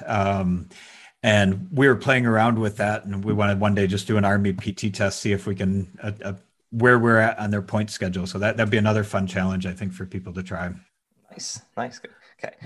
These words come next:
Speaker 2: Uh, I wanna segue a little bit on this because there's another topic that we were talking about a little bit before that I thought was really interesting. And this is, uh,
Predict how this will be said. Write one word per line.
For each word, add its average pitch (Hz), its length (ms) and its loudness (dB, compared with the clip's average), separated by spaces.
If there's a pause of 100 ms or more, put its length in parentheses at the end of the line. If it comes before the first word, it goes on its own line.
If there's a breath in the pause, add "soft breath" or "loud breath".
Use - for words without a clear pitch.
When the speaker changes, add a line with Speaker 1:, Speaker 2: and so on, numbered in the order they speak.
(220 loud breath)
Speaker 2:
Uh, 120 200 6 (140)
I 139 60 -2
wanna 156 160 2
segue 135 540 4
a - 20 2
little 90 220 0
bit 87 240 -4
on 87 160 -6
this 82 180 -6
because 95 320 -4
there's 95 220 -2
another 123 240 0
topic 98 340 0
that 104 80 -2
we 92 80 0
were 92 60 -4
talking 101 240 -2
about 92 160 0
a 87 60 -4
little 90 120 -2
bit 87 160 -10
before 90 680 -4
that 90 200 -2
I - 60 -10
thought 95 180 -4
was 85 160 -10
really 90 160 -4
interesting. 85 800 -12
And 95 160 -6
this 101 180 -4
is, 95 220 -4
uh, 87 300 0